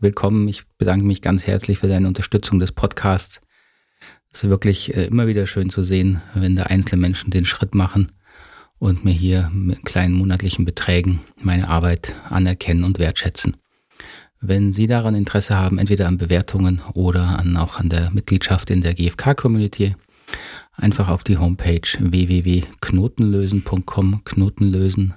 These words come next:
wie den Knoten lösen, ein Wort mit O E punkt com, gehen und dort finden Sie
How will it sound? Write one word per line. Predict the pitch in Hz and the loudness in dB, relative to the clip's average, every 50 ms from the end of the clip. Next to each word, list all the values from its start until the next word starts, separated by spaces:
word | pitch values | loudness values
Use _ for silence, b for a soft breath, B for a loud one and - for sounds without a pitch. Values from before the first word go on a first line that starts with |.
| _ B B B B B B B B B B B B _ | _ B B B B B B B B B B B B _
wie | 113 117 120 113 | 0 0 0 2
den | - 110 104 | 0 0 0
Knoten | 104 - - 110 107 107 - - 95 | 0 0 2 2 2 2 2 2 2
lösen, | 90 101 113 131 127 135 131 | 2 2 2 2 2 2 0
ein | 131 - - 95 92 92 95 | 0 -2 0 0 0 0 2
Wort | 104 107 113 - - | 2 0 0 0 2
mit | 101 95 87 - | 0 0 2 2
O | - - 98 | 0 2 2
E | 92 98 104 101 - - | 2 2 0 -2 -4 -4
punkt | - - 85 82 - | -2 0 0 0 0
com, | - - 113 120 120 - _ b b b b b b b b b b b b _ _ | 0 0 2 2 0 0 _ b b b b b b b b b b b b _ _
gehen | - 98 92 92 90 101 | -2 0 2 2 2 2
und | 90 85 - | 0 0 0
dort | 85 80 80 - | 0 -2 -2 0
finden | - 90 85 85 82 78 | 0 0 2 2 0 0
Sie | 76 80 78 | 0 -2 -2